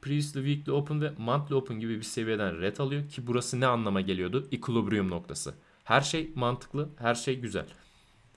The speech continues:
Bakın. Posta geri dönüyorum. Fiyat tekrar yirmi beş bin beş yüz otuz civarlarını kaybederse burası neresi oluyor?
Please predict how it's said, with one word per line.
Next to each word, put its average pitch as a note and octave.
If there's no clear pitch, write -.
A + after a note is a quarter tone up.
Bakın. D3+
Posta A2
geri C3+
dönüyorum. A2
Fiyat F3
tekrar F3
yirmi A#2
beş F3
bin F#3
beş C3+
yüz -
otuz D3
civarlarını C3+
kaybederse B2
burası A#2
neresi A#2
oluyor? G2+